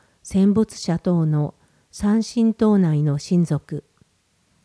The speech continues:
戦没者等の死亡時まで、引き続き一年以上の生計関係を有していた方に限ります。締め切り、令和十年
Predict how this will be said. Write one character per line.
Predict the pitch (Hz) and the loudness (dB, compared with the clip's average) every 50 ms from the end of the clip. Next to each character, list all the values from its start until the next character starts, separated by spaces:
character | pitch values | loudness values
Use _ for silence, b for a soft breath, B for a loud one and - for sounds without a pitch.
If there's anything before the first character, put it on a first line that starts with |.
| _ _ _ _ _ _ _ _ _ | _ _ _ _ _ _ _ _ _
戦 | _ - 214 202 208 208 | _ -2 0 2 2 2
没 | 214 220 214 - - | 2 0 -2 -4 -6
者 | - - 185 185 | -4 -4 -4 -2
等 | - 185 175 175 170 | 0 2 2 2 2
の | 165 156 151 156 - - | 2 2 0 -2 -4 -8
死 | - - - 190 | -10 -6 -4 0
亡 | 165 208 214 214 | 2 4 4 4
時 | 202 - 175 | 4 2 0
ま | 160 151 147 | 0 0 -2
で、 | 147 147 139 143 151 - _ _ _ _ _ _ _ _ _ _ | -2 -4 -4 -6 -8 -10 _ _ _ _ _ _ _ _ _ _
引 | - 208 190 | -6 -6 -4
き | - - 196 | -4 -4 -6
続 | - - 196 175 175 185 175 | -4 -4 -4 -2 -2 -2 -4
き | - - 175 160 - - _ _ _ _ - | -4 -4 -4 -4 -6 -8 _ _ _ _ -10
一 | 185 - - - 220 | -10 -8 -6 -4 -2
年 | 220 247 214 180 165 | 0 2 2 2 2
以 | 170 185 | 2 0
上 | 175 226 196 196 180 | 2 2 4 4 4
の | 170 156 147 151 147 151 | 2 2 0 0 -2 -4
生 | - - 185 180 196 | -6 -4 -2 -2 -2
計 | 190 - 214 208 202 | -2 -2 -2 -2 -2
関 | 202 - 202 214 208 202 | -2 -2 0 0 0 0
係 | - - 160 160 151 | -2 -2 -2 -2 0
を | 147 147 151 | 0 0 0
有 | 156 175 202 214 214 | 0 0 0 0 0
し | 202 - | -2 -4
て | - - 151 | -4 -4 -4
い | 147 151 | -4 -4
た | - 151 147 | -6 -8 -8
方 | - 151 - - 165 160 | -6 -6 -4 -2 0 0
に | 147 135 - | 0 -2 -4
限 | - - 135 156 151 165 143 | -6 -8 -6 -4 -2 -2 0
り | 156 151 | 0 0
ま | 147 143 156 160 | 0 -2 -2 -6
す。 | - - _ _ _ _ _ _ _ _ _ _ _ _ _ _ _ _ _ _ _ _ _ _ _ _ _ _ _ _ _ _ _ | -8 -14 _ _ _ _ _ _ _ _ _ _ _ _ _ _ _ _ _ _ _ _ _ _ _ _ _ _ _ _ _ _ _
締 | - - - 190 | -14 -4 0 0
め | 190 196 190 | 2 2 0
切 | 196 202 185 | -2 -2 -2
り、 | 175 165 170 - _ _ _ _ _ _ _ _ _ _ _ _ _ _ _ _ - | -2 -2 -4 -6 _ _ _ _ _ _ _ _ _ _ _ _ _ _ _ _ 0
令 | 214 220 220 214 | 2 2 4 4
和 | 196 170 160 160 | 2 2 0 0
十 | - 180 170 170 165 | 0 0 0 2 2
年 | 160 156 147 147 139 147 | 2 0 -2 -2 -4 -8